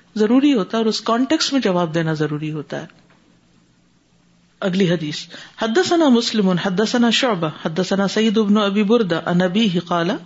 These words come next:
بعث النبی صلی اللہ علیہ وسلم جدہ ابا موسیٰ و معاذ الی الیمن، فقال، یسرا ولا تعسرا، وبشرا ولا تنفرا، وتطاوعا۔ یہاں ایک اور چیز کا بھی اضافہ ہے۔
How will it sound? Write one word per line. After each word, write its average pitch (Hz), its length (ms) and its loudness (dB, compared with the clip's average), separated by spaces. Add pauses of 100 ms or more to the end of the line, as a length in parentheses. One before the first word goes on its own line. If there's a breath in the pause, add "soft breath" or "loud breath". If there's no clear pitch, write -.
(400 loud breath)
بعث 285 280 0
النبی 294 380 2
صلی 247 220 -2
اللہ 226 300 2
علیہ 220 140 2
وسلم 208 460 0
جدہ 180 320 0
ابا 180 400 0
موسیٰ 196 380 0 (460 loud breath)
و 208 80 2
معاذ 190 340 2
الی 180 260 2
الیمن، 165 400 0 (1000 loud breath)
فقال، 247 460 0
یسرا 247 480 0
ولا 185 300 2
تعسرا، 175 640 -4
وبشرا 254 680 0
ولا 202 280 0
تنفرا، 277 680 0 (480 loud breath)
وتطاوعا۔ 220 1700 0
یہاں 185 320 -2
ایک 190 180 -4
اور 233 140 2
چیز 202 280 -4
کا 190 100 -2
بھی 175 140 -2
اضافہ 156 340 -4
ہے۔ - 280 -12